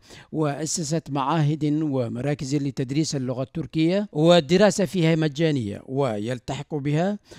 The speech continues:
عدد كبير من خريجي الثانويات والجامعات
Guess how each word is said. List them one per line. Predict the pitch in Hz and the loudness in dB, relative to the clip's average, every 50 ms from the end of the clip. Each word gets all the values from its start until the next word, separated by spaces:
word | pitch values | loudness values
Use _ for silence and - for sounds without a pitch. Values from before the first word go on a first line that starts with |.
| - - - | -20 -14 -8
عدد | 120 139 170 151 180 170 156 170 175 170 - | -4 -4 -2 -2 -2 -2 0 0 0 0 -2
كبير | - 127 113 143 156 170 175 175 | -4 -2 0 2 4 4 4 2
من | 170 160 147 | 2 0 0
خريجي | - - 139 120 123 117 117 131 151 | 0 -2 -4 -4 -4 -4 -2 -4 -4
الثانويات | 143 - - 160 139 123 123 123 117 123 139 156 - 160 | -4 -4 -4 -4 -4 -2 -2 -2 0 0 0 0 0 -2
والجامعات | 156 139 117 127 151 139 127 127 117 123 135 151 170 - | -2 -2 -2 -2 -2 -2 -2 -2 -2 -2 -2 -2 -2 -4